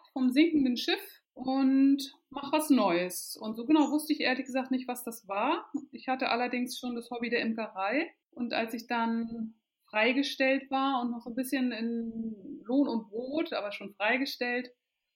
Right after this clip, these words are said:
dachte ich, okay, jetzt mal sehen, wie weit ich komme und wurde Imkerin. <laughs> Das ist sozusagen in Kurzform das,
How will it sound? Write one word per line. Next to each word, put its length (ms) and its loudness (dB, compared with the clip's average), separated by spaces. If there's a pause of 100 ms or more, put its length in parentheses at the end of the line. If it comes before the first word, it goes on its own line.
(200)
dachte 220 -6
ich, 120 -8
okay, 340 -4
jetzt 180 -14
mal 240 -4
sehen, 460 -8 (320)
wie 120 -16
weit 200 -2
ich 120 -14
komme 320 2 (320)
und 340 -4
wurde 320 -2
Imkerin. 720 -4
<laughs> 220 6 (840)
Das 500 -4
ist 580 -12 (140)
sozusagen 640 -4
in 180 -4
Kurzform 960 -4 (560)
das, 880 -8